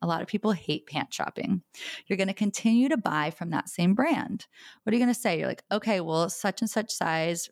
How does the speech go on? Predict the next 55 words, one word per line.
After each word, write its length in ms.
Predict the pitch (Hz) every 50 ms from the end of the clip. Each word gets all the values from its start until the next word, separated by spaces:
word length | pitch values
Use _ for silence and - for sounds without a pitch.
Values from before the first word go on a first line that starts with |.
| _ _
from 220 | - 185 175 170
this 180 | 160 160 180 -
brand 360 | - - 151 143 143 160 -
fits 280 | - 175 160 - - -
me, 140 | - -
so 140 | 175 - -
I'm 160 | 160 156 160
just 220 | 160 165 160 - -
gonna 180 | - 156 147
click 380 | 160 - - - 180 - - - -
and 160 | 180 175 170
buy 180 | - - - 147
it." 180 | - - - - - _ _ _ _ - - - - - -
Because 180 | _ - 226 214
the 120 | - -
industry 540 | - 208 220 233 254 247 - - - 185 175
and 180 | - 175 175 170
lack 240 | 170 175 180 -
of 80 | 196 175
standards 440 | - - - 170 170 165 160 - -
exploits 560 | - 165 - - - - 233 262 330 - -
the 100 | - 208
fact 460 | - - 202 - 165 165 - - -
that 220 | 175 165 170 - _
if 260 | - 180 175 - - -
you 160 | 180 175 170
do 140 | 160 165 165
your 180 | 214 254 269
research 560 | 240 185 156 160 - - 156 156 190 - - -
and 120 | - 160 160
you 60 | 156
do 180 | 151 151 151
a 40 | 170
lot 200 | 190 208 220 233
of 120 | 240 240 190
work 320 | 170 147 156 165 - -
to 80 | - 170
find 280 | - - 156 160 156
which 280 | 147 190 226 - - -
size, 340 | - 151 160 165 165 160 170
which 260 | 170 196 - - -
cuts 300 | - - 165 160 - -
and 140 | - 175 165
brands 260 | 180 175 175 180 175
work 220 | 170 196 247 262 -
for 140 | - -
you 140 | 175 170 - -
is 220 | - 185 233 240 196
just 320 | - - 214 - - -
that. 240 | - 190 220 208 - -
It's 160 | - - -
a 60 | 185 175
lot 280 | 165 160 165 180 233
of 160 | 247 196 147
work. 380 | 147 185 214 190 - - - -